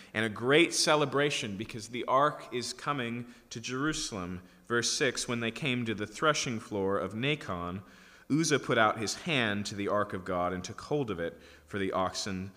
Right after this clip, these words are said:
stumbled." Okay, and so notice what happens here. The road gets a little bit rough. One of the oxen trips, and it topples, it totters the cart.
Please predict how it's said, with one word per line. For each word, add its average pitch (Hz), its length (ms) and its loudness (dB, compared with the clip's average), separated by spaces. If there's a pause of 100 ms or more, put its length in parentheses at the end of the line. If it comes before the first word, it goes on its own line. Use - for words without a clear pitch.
(140)
stumbled." 85 840 -4 (1300)
Okay, 85 220 -4
and 98 100 -2
so 120 160 0
notice 143 380 2
what 139 100 0
happens 131 400 0
here. 107 160 -4
The 104 140 -6
road 135 300 0
gets 139 180 -2
a 147 80 -6
little 131 220 -2
bit 117 200 -6
rough. 120 360 -2 (260)
One 117 160 -4
of 139 80 -2
the 131 140 0
oxen 123 440 0
trips, - 500 -4 (260)
and 110 120 -4
it 104 200 -10
topples, 110 580 0
it 104 100 -4
totters 131 460 0
the 113 80 -10
cart. 104 420 -4